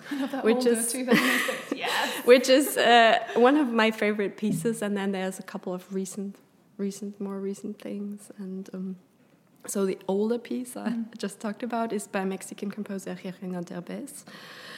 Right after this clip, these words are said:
Speaker 2: And it's one of my favorite pieces because, I mean,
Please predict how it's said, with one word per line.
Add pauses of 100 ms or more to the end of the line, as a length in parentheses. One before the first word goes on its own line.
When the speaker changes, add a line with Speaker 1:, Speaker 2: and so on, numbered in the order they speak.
(260)
Speaker 2:
And
it's
one
of
my
favorite
pieces
because, (340)
I
mean,